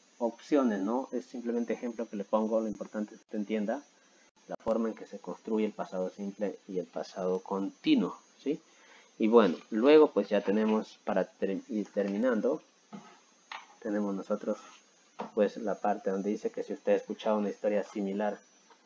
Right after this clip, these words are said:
a la, a la que está ahí, ¿no? Se dice la, ahí dice, dice, "Have you heard a similar story in your childhood?" Dice, "¿Ha escuchado una historia similar en tu, en tu niñez?", ¿sí?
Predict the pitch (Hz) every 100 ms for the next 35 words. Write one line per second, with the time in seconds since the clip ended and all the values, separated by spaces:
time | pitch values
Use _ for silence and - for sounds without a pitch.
0 | _ _ - 104 - - 95 92 90 87
1 | _ - 107 101 - - - 104 107 -
2 | - 107 101 104 - - 104 98 107 101
3 | - 110 107 104 95 90 98 - - -
4 | - - - - 165 151 127 120 120 107
5 | 98 123 110 101 - 107 98 101 95 -
6 | - - 113 - - - - 160 156 117
7 | 117 131 - 127 120 - 110 107 107 104
8 | 101 95 104 95 92 90 - - 110 98
9 | 101 98 101 104 107 120 131 - - _
10 | - 285